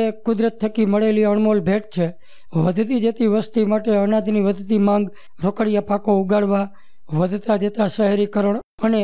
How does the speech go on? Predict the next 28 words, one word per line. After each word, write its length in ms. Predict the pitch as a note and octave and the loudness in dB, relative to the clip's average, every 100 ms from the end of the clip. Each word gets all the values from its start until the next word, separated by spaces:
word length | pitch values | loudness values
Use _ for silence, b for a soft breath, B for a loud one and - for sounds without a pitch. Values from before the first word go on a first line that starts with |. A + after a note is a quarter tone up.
| G3+ | 0
લોકોના 380 | G#3 G#3+ G#3+ | -2 0 -2
બદલાતા 460 | G3+ G#3+ A#3+ A#3+ G#3+ | 0 0 -2 0 0
જતા 200 | G#3+ A3 | 0 0
જીવન 300 | G3 G#3 G#3 | 2 2 2
ધોરણના 340 | G3 G#3 G#3 | 2 2 0
પરિણામ 380 | G3+ G#3 G3+ G#3 | 0 0 2 2
સ્વરૂપે 460 | G3+ G#3+ A3 G#3+ F3 D3+ b b b - | 0 0 0 0 -4 -4 b b b -6
પાણીની 440 | G#3+ G#3+ G#3+ G#3 G#3 | 0 2 2 0 0
અછત 360 | G3+ G3+ G#3 G#3 - | -2 -2 -4 -4 -2
નિરંતર 460 | F3+ G3+ A3+ A#3 | 0 2 0 0
વધતી 400 | G3+ G3 F#3+ A3+ | 0 0 0 0
જાય 200 | F#3+ F#3+ | 2 0
છે. 200 | F#3 E3+ E3 B B B - | 0 -2 -2 B B B -4
છતાં 360 | G3+ G#3+ B3+ | -4 0 0
પણ 240 | A#3+ A#3 G#3 | 0 0 -2
પાણી 380 | - A3 A3+ - | 0 0 0 0
પુરવઠાની 500 | A3 G#3+ F#3 G3 G3 | -2 0 0 0 -2
પરિસ્થિતિ 460 | G#3 G3+ - G#3 G#3 | -2 -2 -4 0 0
અને 180 | G3 G3 | 2 0
સ્થાનિક 440 | - F#3 G#3+ B3+ A3+ | -2 0 0 0 -2
વિતરણની 500 | A3 A3 G#3+ G#3 G#3 | -2 0 0 2 0
અસમાનતા 540 | G#3 G#3 G3+ G3 A3 D#3+ B B B B - | 0 0 0 0 0 0 B B B B -2
ઘણું 300 | E3 B3 C4+ | 0 2 0
કરીને 420 | A#3+ A#3 A3 F#3+ E3+ b b - - | 0 0 0 0 -2 b b -16 -2
માનવ 380 | E3+ F#3+ A#3 A#3 | 2 2 2 0
હિતો, 260 | A3+ A3+ A3+ A#3+ - | -2 0 -2 -2 -4
આજીવિકા 560 | G#3 G#3 A3 A3 A3+ A3 | -2 0 -2 0 0 0
તથા 420 | A3 G#3+ G3+ | -2 -2 0